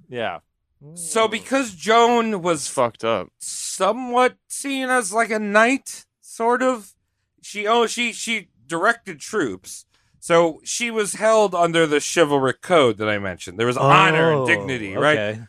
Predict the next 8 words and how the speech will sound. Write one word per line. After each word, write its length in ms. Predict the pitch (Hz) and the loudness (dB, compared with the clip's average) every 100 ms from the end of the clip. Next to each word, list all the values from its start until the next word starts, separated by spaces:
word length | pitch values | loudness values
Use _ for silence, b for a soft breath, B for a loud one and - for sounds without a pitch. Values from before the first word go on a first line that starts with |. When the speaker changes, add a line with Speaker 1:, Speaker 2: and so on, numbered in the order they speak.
| _ | _
Speaker 2:
So 400 | - 202 190 170 | 0 2 2 -2
sh-, 240 | - - - | -10 -12 -6
Joan 360 | 220 226 247 247 | 0 4 4 2
was 120 | 196 | -2
not 280 | 220 202 170 | 0 -2 -4
tortured 760 | 165 180 175 - 185 175 156 _ _ _ _ - | 0 0 0 0 2 2 0 _ _ _ _ -6
or 180 | 123 113 | -4 -2
raped 640 | 123 151 156 156 - | 0 2 2 0 -6